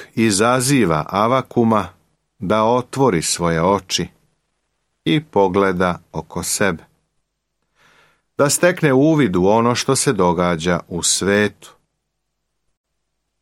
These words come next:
Na severu je osvojeno silno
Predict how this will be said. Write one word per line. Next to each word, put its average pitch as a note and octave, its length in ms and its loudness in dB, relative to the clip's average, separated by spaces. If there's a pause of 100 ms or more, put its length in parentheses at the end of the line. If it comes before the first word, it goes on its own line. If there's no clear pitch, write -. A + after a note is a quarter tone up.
(160)
Na F#2 280 -2
severu A#2+ 540 2
je A#2 140 2
osvojeno F#2 680 0
silno G#2 760 0